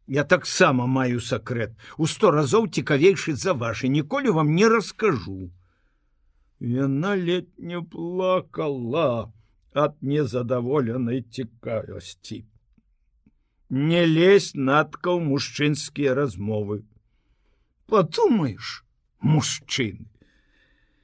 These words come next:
Яраш некалькі разоў свіснуў, адзін раз засмяяўся. Больш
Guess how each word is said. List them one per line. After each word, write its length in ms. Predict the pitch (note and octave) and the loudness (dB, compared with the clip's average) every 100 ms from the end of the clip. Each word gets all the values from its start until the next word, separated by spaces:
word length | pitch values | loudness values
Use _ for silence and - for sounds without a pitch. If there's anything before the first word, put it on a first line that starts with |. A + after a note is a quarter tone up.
| _ _ _ _ _ | _ _ _ _ _
Яраш 680 | G2 F#2 D3+ A3 F3 C#3 A2 | -10 -2 2 4 4 0 -2
некалькі 720 | C3+ C3+ C3+ - G2 F2 A#2 G#2 | -4 -2 -2 -6 -12 -10 -10 -8
разоў 400 | G2+ F2 F#2+ E2+ | -8 -8 -10 -12
свіснуў, 960 | - - G2+ F#3 G#3 - - F2+ F3 - _ _ _ _ _ _ | -14 -12 -6 -2 -2 -4 -10 -8 -10 -12 _ _ _ _ _ _
адзін 520 | A#2+ D#3 A#2 F#3+ D#3+ D3+ | -2 0 0 0 0 2
раз 240 | D#3+ G#3 B2 | 4 2 0
засмяяўся. 1300 | G2 A2+ - G#2 G#2 F#2 A2 G3+ G3 D#3+ - - - - _ _ _ _ - | -6 -6 -8 -8 -6 -6 -4 -4 -4 -8 -12 -16 -16 -20 _ _ _ _ -16
Больш 480 | G#2+ F2 F3+ E3+ | -14 -4 -2 -2